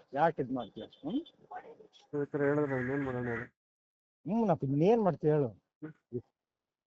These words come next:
Speaker 2: ಅಲ್ಲ, ಮೂರು ಮೂರುವರೆ ತಿಂಗಳಾಯ್ತು. ಸುಮ್ನೆ ನಾನು ಇಲ್ಲಿ
Speaker 1: ಆಯ್ತು,
Speaker 2: ಬರ್ತದೆ
Speaker 1: ಆಯ್ತು.
Speaker 2: ಅಂತ ಕೊಡೋದು. ಕೊಡಲ್ಲ ಅಂತ ಹೇಳಿ
Speaker 1: ಏನ್
Speaker 2: ಮಾಹಿತಿ ಕೊಡೋರು ಯಾಕೆ ತೊಂದ್ರೆ, ನಾನು ಅಪೀಲ್ ಹೋಗ್ತೀನಿ.
Speaker 1: ಗೌಡ್ರೆ, ನಾನು ಹೇಳೋದ್ ಕೇಳಿ ಗೌಡ್ರೆ.
Speaker 2: ಹ್ಮ್.
Speaker 1: ಈಗೆಲ್ಲ ನನ್ಗೂ,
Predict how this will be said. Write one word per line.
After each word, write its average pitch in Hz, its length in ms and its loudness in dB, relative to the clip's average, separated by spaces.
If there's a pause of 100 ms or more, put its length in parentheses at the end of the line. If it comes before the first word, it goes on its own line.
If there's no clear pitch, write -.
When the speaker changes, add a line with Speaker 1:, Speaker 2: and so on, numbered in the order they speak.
Speaker 2:
ಅಲ್ಲ, 147 100 0
ಮೂರು 147 280 4
ಮೂರುವರೆ 147 340 2
ತಿಂಗಳಾಯ್ತು. 143 560 4
ಸುಮ್ನೆ 151 360 0
ನಾನು 143 200 0 (220)
ಇಲ್ಲಿ 135 200 0 (140)
Speaker 1:
ಆಯ್ತು, 202 260 10
Speaker 2:
ಬರ್ತದೆ 147 180 2
Speaker 1:
ಆಯ್ತು. 139 140 2
Speaker 2:
ಅಂತ 135 120 -10
ಕೊಡೋದು. 139 360 -2
ಕೊಡಲ್ಲ 180 280 8
ಅಂತ 185 120 6
ಹೇಳಿ 147 120 8
Speaker 1:
ಏನ್ 160 80 12
Speaker 2:
ಮಾಹಿತಿ 160 180 0
ಕೊಡೋರು 151 320 0
ಯಾಕೆ 156 180 4
ತೊಂದ್ರೆ, 143 240 2
ನಾನು 143 160 6
ಅಪೀಲ್ 143 220 2
ಹೋಗ್ತೀನಿ. 143 240 4
Speaker 1:
ಗೌಡ್ರೆ, 190 260 10 (160)
ನಾನು 147 140 6
ಹೇಳೋದ್ 185 400 8
ಕೇಳಿ 165 220 8
ಗೌಡ್ರೆ. 139 320 4 (240)
Speaker 2:
ಹ್ಮ್. 139 180 -6
Speaker 1:
ಈಗೆಲ್ಲ 160 380 8
ನನ್ಗೂ, 196 420 6